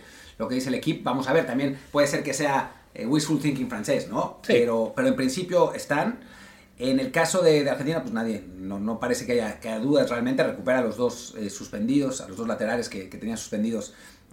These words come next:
Speaker 1: Acuña y Montiel. Parece que el que juega es Acuña, Montiel no jugará. Em, y sí, del lado de Messi, lo que pasa es que es, es eso, ¿no? O sea, creo que en este momento, en cuanto a rendimiento general, no en el Mundial, sino en general, Mbappé quizás es un poco más que Messi. Lo que pasa es que el pico de Messi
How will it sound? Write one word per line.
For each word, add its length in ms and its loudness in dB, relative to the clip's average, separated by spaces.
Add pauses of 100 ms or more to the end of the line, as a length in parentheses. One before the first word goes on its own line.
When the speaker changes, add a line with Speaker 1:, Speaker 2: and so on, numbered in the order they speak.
Speaker 1:
Acuña 360 2
y 40 4
Montiel. 440 2
Parece 260 -6
que 80 -10
el 60 -10
que 40 -16
juega 160 -2
es 60 -6
Acuña, 320 0
Montiel 280 -4
no 80 -8
jugará. 360 0 (420)
Em, 520 -6 (420)
y 220 4
sí, 420 8
del 100 2
lado 160 6
de 80 4
Messi, 380 2
lo 100 4
que 60 -4
pasa 180 2
es 80 0
que 100 0
es, 200 -2
es 180 0
eso, 260 2
¿no? 120 0
O 40 0
sea, 220 0 (520)
creo 160 6
que 80 4
en 60 4
este 120 2
momento, 280 0
en 80 -2
cuanto 240 4
a 40 6
rendimiento 760 6
general, 580 2 (480)
no 180 4
en 60 4
el 80 2
Mundial, 380 0
sino 180 -4
en 80 -2
general, 460 0 (360)
Mbappé 320 4
quizás 200 2
es 80 -2
un 80 -4
poco 180 2
más 140 2
que 80 -2
Messi. 260 2
Lo 140 0
que 80 -4
pasa 140 4
es 40 -4
que 240 -2
el 160 2
pico 240 4
de 100 6
Messi 400 -2